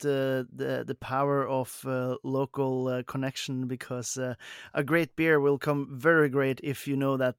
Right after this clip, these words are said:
uh, it's only three, uh, miles down the road that where the, where the grain is from. So, uh, I think that, uh, that makes the beer even a little bit better, <laughs> I think.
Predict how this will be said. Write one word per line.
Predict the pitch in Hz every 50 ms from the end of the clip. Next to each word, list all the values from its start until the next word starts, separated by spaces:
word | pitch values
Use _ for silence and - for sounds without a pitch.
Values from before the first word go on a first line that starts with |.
| -
uh, | 139 131 131 131 131 120 110 - - - - - - - -
it's | 135 127 151
only | 160 160 151
three, | - - 160 160 156
uh, | 156 - - 156 151 151 147
miles | 147 147 147 143 139 -
down | 165 156 147 147
the | 139
road | 139 143 147 147 135
that | 135 135 139
where | 135 143 139 135
the, | 123 131 127 127 127 127 123 123 127 127 123 117 -
where | - 143 143
the | 139 131
grain | 135 151 151 151 147
is | 131 -
from. | - 139 131 123 123
So, | - - 127 123 123
uh, | 123 127 123 - - - - - - _ -
I | 127
think | 151 147 131
that, | 139 135 123 - -
uh, | 135 131 127 120 - _ _
that | 151 160
makes | 175 180 180 139 -
the | - 175
beer | 143 160 160 160 160
even | 165 165 156 156
a | 156
little | 151 151 151 147
bit | 147 127 -
better, | 151 147 139 139 127 117
<laughs> | 110
I |
think. | - - - 143 120 - - 127 - - -